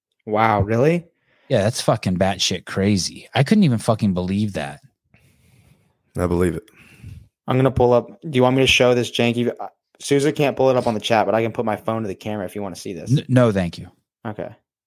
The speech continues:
Speaker 1: I'll go
Speaker 2: Sousa
Speaker 1: fuck it.
Speaker 2: can't pull it
Speaker 3: Hey,
Speaker 2: up.
Speaker 3: man, why
Speaker 2: Fuck
Speaker 3: can,
Speaker 2: Sousa.
Speaker 3: hey, man,
Speaker 2: Why
Speaker 3: why
Speaker 2: can't
Speaker 3: can
Speaker 2: Sousa
Speaker 3: Chase
Speaker 2: pull
Speaker 3: and
Speaker 2: it
Speaker 3: Bill
Speaker 2: up?
Speaker 3: show the whole man test video and not worry about it, but we gotta worry about it?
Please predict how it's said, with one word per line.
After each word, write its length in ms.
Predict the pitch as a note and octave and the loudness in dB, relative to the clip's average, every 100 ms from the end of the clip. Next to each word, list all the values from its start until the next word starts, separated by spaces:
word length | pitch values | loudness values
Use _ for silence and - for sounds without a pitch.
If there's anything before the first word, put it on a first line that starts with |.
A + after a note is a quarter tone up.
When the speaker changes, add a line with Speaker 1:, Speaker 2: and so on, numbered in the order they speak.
| - | -16
Speaker 1:
I'll 1160 | - - - _ _ _ _ _ _ _ _ A#2 | -14 -14 -18 _ _ _ _ _ _ _ _ -12
go 80 | G#2+ | -8
Speaker 2:
Sousa 240 | G2 E2 | -8 -8
Speaker 1:
fuck 60 | E2 | -10
it. 60 | |
Speaker 2:
can't 280 | - F2 E2+ | -8 -8 -8
pull 220 | F#2 F2+ | -6 -4
it 80 | E2+ | 0
Speaker 3:
Hey, 60 | D3+ | 2
Speaker 2:
up. 60 | |
Speaker 3:
man, 160 | C3+ C3+ | 4 4
why 160 | C3+ F3+ | 4 4
Speaker 2:
Fuck 80 | |
Speaker 3:
can, 120 | F#3+ D#3 | 2 0
Speaker 2:
Sousa. 120 | B2+ - | -2 0
Speaker 3:
hey, 120 | D3+ | 2
man, 140 | D3+ C3+ | 4 4
Speaker 2:
Why 40 | |
Speaker 3:
why 60 | D#3 | 4
Speaker 2:
can't 80 | - | 2
Speaker 3:
can 60 | D#3+ | 0
Speaker 2:
Sousa 140 | D#3 | 2
Speaker 3:
Chase 120 | D3+ | 2
Speaker 2:
pull 60 | C#3 | 0
Speaker 3:
and 60 | A2+ | 2
Speaker 2:
it 20 | |
Speaker 3:
Bill 200 | A2 B2+ | 2 2
Speaker 2:
up? 40 | A2 | 2
Speaker 3:
show 240 | A2+ A2+ | 2 2
the 140 | G#2 | 2
whole 320 | F2+ A2 A2 G#2 | 0 0 0 2
man 280 | G2+ G#2 | 0 -2
test 260 | G#2 G#2 F#2+ | -2 -4 -4
video 420 | F2+ F#2+ G2+ F2 | -6 -4 -2 -4
and 80 | F2 | -4
not 180 | F2+ F2 | -4 -4
worry 220 | F#2 G2 | -4 -4
about 220 | E2 E2+ | -4 -6
it, 60 | E2+ | -6
but 80 | F2+ | -6
we 120 | F#2 | -4
gotta 160 | F#2 E2+ | -4 -4
worry 160 | F#2 | -6
about 200 | D#2+ G#1+ | -8 -14
it? 80 | - | -18